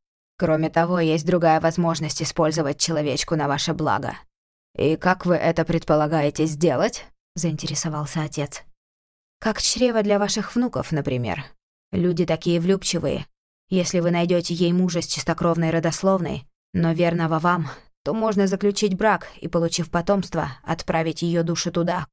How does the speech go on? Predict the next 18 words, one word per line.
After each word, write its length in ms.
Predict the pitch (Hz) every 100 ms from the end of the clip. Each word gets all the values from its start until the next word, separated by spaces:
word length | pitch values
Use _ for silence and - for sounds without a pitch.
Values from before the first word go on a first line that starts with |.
| _
откуда 480 | 175 170 - 170 156
она 160 | 160 160
явилась. 640 | 175 175 170 110 - - - _ _ _ _ _ -
На 140 | 170
кратковременный 720 | 165 165 180 170 170 170 170
брак 300 | 165 185 190
с 80 | -
этой 220 | 170 160
нечистой, 640 | 160 160 175 156 - 139 143 -
ради 300 | - 170 160
великой 420 | 165 160 165 170 165
цели, 320 | - 202 156
я 260 | 147 151
думаю, 360 | 156 165 156 156
ваш 160 | 151 165
будущий 420 | 170 147 - 165
зять 280 | 165 131 -
согласится. 640 | 170 156 - 143 -